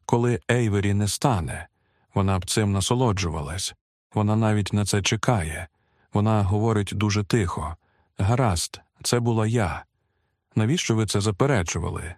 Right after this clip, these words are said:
питає Ерін. «Це правда? Ви бачили, як вона сідала в його машину?» різко й голосно говорить вона.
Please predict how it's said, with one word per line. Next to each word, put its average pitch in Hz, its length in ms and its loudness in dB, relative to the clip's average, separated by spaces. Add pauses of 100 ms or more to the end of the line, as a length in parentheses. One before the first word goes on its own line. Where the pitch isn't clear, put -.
(220)
питає 87 540 0
Ерін. 92 460 -2 (560)
«Це 104 160 0
правда? 107 640 2 (380)
Ви 104 100 4
бачили, 123 500 2
як 117 220 2
вона 110 220 2
сідала 110 420 2
в 110 80 0
його 110 220 2
машину?» 107 680 0 (440)
різко 123 440 0
й 117 60 2
голосно 104 580 2
говорить 95 460 0
вона. 95 540 -2